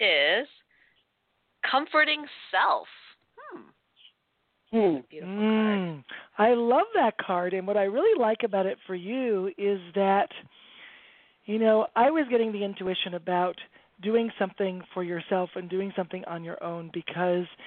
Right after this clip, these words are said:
Speaker 3: that's more personal. And you're at a time in your life right now where you can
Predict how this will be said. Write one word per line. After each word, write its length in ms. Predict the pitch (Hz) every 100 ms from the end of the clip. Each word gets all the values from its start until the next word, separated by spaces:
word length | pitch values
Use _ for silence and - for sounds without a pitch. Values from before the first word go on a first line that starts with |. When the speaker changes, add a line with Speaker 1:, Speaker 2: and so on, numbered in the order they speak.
| - -
Speaker 3:
that's 180 | 240 247
more 160 | 262
personal. 640 | 233 - 214 202 214 160 - _ _ _ - - -
And 160 | 196 208
you're 100 | 320
at 60 |
a 80 | 294 -
time 200 | 208 226
in 80 | 226
your 100 | 196
life 240 | 180 196 -
right 180 | 190 -
now 340 | 175 170 165 - - -
where 120 | 185
you 140 | 208
can 160 | 240